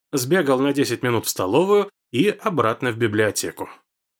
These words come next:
Ближайшие пару дней провел точно так же. Сначала официальные занятия по расписанию, потом самостоятельные, с короткими перерывами на еду и сон. Даже в город не выходил.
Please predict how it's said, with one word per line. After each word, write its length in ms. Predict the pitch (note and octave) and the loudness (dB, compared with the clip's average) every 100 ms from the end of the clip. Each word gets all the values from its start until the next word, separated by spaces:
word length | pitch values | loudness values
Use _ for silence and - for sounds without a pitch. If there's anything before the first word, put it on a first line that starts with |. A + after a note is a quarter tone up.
| - - | -12 -2
Ближайшие 540 | C#3+ A#2 A2 G2+ A2 | 0 2 0 0 0
пару 240 | A2+ G#2+ | 0 0
дней 220 | G2 C3+ E3+ | 0 0 2
провел 400 | D3 C3+ F#3+ A3 | 0 2 0 0
точно 420 | D#3 D3+ - C3 | 0 0 0 -2
так 260 | - E2+ | -2 -6
же. 180 | - - - _ _ | -10 -14 -18 _ _
Сначала 480 | - F3 D#3+ E3 D#3 | -2 0 2 2 2
официальные 500 | C3+ C#3 C#3 B2+ B2 | 0 0 0 0 0
занятия 420 | A2+ B2+ A#2 A#2 | 0 0 0 -2
по 100 | G#2 | -2
расписанию, 680 | A2 - - C#3+ F3 F#3+ F#3+ - _ - | -4 -2 -2 0 0 0 -2 -6 _ -4
потом 400 | D3+ F3+ A3 A#3+ | -2 0 0 0
самостоятельные, 1080 | G#3+ F#3 - C#3 G#2+ F#2 - F2+ F#2 F#2+ - _ _ _ _ | 0 0 0 0 0 -2 -4 -4 -6 -8 -12 _ _ _ _
с 100 | - | -2
короткими 460 | C#3+ D3 C#3+ C#3 C3+ | 0 0 2 0 2
перерывами 520 | C#3+ C#3 D#3 C#3 B2 | 4 4 4 2 0
на 100 | A2+ | 0
еду 340 | G#2+ G2+ F3+ | 0 0 -2
и 140 | G#3 D3+ | 0 -4
сон. 300 | - E2 - _ _ _ _ | -4 -6 -10 _ _ _ _
Даже 360 | C3+ D3 B2+ D3+ | 0 2 2 -2
в 60 | |
город 300 | D#3 A3 A#2+ | 0 0 0
не 80 | G2+ | -4
выходил. 540 | G2+ - G#2 F2+ D#2+ | -4 -4 -4 -4 -8